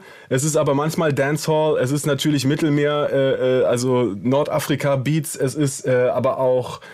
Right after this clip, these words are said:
Trap, es ist voller Autotune, ähm, es ist geisteskrank überzogen, es ist bunt, es ist alles. Es ist, <laughs> es ist alles und noch mehr. Das ist, das ist geil. Liebe es.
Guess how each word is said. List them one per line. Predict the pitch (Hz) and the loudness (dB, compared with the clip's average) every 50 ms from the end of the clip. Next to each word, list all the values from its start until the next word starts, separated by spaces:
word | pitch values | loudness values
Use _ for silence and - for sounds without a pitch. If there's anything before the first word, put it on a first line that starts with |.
| - - - | -16 -10 -6
Trap, | - - 139 147 165 170 165 - - - - - - - - - - | -2 0 2 2 0 0 -4 -8 -20 -20 -20 -20 -20 -20 -10 -4 -2
es | 127 127 | 0 0
ist | 156 147 | 0 0
voller | - - 156 160 151 - | 0 0 2 2 2 2
Autotune, | - 147 170 165 175 156 - - 170 180 175 175 180 175 175 180 - | 2 0 0 0 -2 -2 0 0 0 2 2 2 2 2 0 0 0
ähm, | - 127 131 131 131 135 135 131 135 - - | 2 2 2 2 2 2 2 2 2 2 0
es | 135 - - | -2 0 0
ist | 170 165 151 - - - - - - - | 0 0 0 -2 -4 -8 -10 -10 -6 -4
geisteskrank | - 151 170 185 185 - 165 - - 156 156 160 160 | -2 0 0 0 0 -2 -2 -2 0 0 0 0 2
überzogen, | 165 147 151 139 - - 165 165 170 165 151 | 2 2 2 0 0 -2 0 0 0 2 0
es | 139 131 143 | 0 0 -2
ist | 131 - - 123 | -4 -4 -4 0
bunt, | 165 165 180 190 190 175 - | 0 2 2 2 0 0 0
es | - 127 127 - 147 | -2 -4 -2 -2 -4
ist | 143 135 - - - _ | -4 -4 -6 -10 -8 _
alles. | - 156 170 143 110 107 - - - - _ | 0 2 2 2 0 -2 -6 -12 -16 -10 _
Es | - 127 113 | -4 -2 -2
ist, | 143 135 - - - - | -2 -4 -6 -8 -8 -4
<laughs> | - | -2
es | 147 139 - | -2 0 0
ist | 165 151 - - | 0 -2 0 0
alles | - 165 190 170 - 160 | 2 2 2 0 0 -2
und | 143 120 | -2 0
noch | 139 135 | 0 2
mehr. | 131 135 131 135 117 110 110 - - - - - - - - - - - | 2 2 2 2 0 0 -4 -6 -10 -8 -8 -8 -10 -12 -16 -14 -10 -6
Das | 151 143 143 | -6 -6 -4
ist, | 170 165 - - - - - - _ _ _ _ _ _ _ _ _ _ _ | -4 -6 -6 -8 -12 -14 -16 -20 _ _ _ _ _ _ _ _ _ _ _
das | - 156 | -6 -6
ist | 160 - - - - - - - - _ - - - | -6 -6 -8 -10 -12 -12 -12 -14 -18 _ -14 -6 0
geil. | 113 98 92 104 101 - - - - - - - _ _ - - | 2 2 2 2 -2 -6 -12 -18 -18 -18 -20 -20 _ _ -6 -2
Liebe | 143 151 135 123 | 0 2 2 2
es. | 110 110 | 0 -2